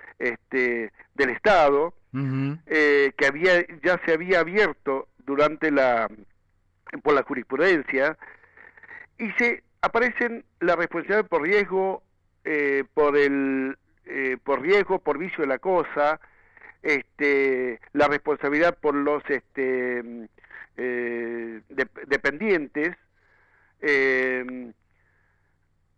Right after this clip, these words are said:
Speaker 1: la lesión subjetiva, que es decir, cuando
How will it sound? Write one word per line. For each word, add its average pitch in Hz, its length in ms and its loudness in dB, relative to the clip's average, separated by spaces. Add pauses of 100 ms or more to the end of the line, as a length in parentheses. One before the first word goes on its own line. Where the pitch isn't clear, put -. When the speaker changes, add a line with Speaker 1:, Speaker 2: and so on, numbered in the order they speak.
(220)
Speaker 1:
la 156 520 4
lesión 170 500 2
subjetiva, 151 760 -4
que 151 160 -4
es 139 100 -2
decir, 143 380 -4
cuando 143 420 -6